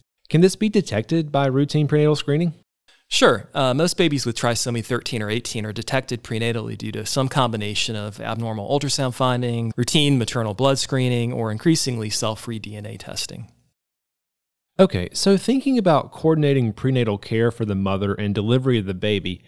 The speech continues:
Speaker 1: how can we be sure the prenatal diagnosis of trisomy thirteen or eighteen is correct?
Speaker 2: So there are several laboratory techniques that can be used to test fetal samples for prenatal diagnosis.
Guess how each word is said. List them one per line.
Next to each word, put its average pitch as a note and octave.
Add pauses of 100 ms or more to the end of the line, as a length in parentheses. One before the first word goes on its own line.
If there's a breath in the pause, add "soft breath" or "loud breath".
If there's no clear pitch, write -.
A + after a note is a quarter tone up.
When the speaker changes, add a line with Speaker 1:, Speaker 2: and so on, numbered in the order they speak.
(240 soft breath)
Speaker 1:
how F3
can A3
we G#3+
be F3+
sure D3
the B2+
prenatal A#2
diagnosis G#2
of F2+
trisomy G#2
thirteen A2+
or G2+
eighteen A2
is B2
correct? - (880)
Speaker 2:
So -
there D#3
are D3+
several E3+
laboratory C3
techniques A2+
that B2
can G#2+
be A#2+
used B2
to G#2
test A#2
fetal A#2
samples A2+
for -
prenatal G#2+
diagnosis. G#2+